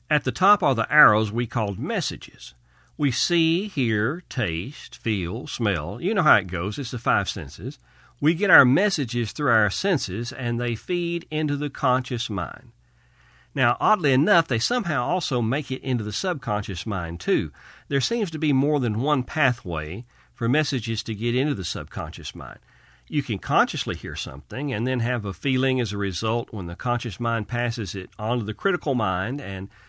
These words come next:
then the critical mind hands it off to the subconscious mind. Remember, we said the subconscious mind is sometimes called the emotional mind.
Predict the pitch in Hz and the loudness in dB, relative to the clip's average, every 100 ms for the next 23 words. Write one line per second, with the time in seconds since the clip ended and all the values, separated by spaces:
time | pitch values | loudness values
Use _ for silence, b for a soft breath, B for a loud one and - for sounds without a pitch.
0 | b 110 120 120 117 110 175 - 131 123 | b -2 2 2 0 0 -2 0 0 2
1 | 110 104 127 101 101 113 107 - 87 - | 2 0 -2 -2 -2 -2 -4 -6 -6 0
2 | 170 131 104 78 - - - 50 - - | 0 0 -6 -8 -10 -14 -14 -16 -18 -20
3 | B B B - 131 147 190 175 180 b | B B B 2 4 6 4 2 -2 b
4 | b 175 196 226 180 135 208 165 170 147 | b -2 0 0 0 0 0 2 2 2
5 | 120 135 135 127 113 139 127 135 120 110 | 0 0 0 0 -2 -4 -4 -2 -4 -4
6 | - 117 110 98 101 87 98 180 160 - | -4 -2 -2 -4 -8 -6 -4 -2 -4 -6
7 | 64 65 - - | -10 -12 -14 -18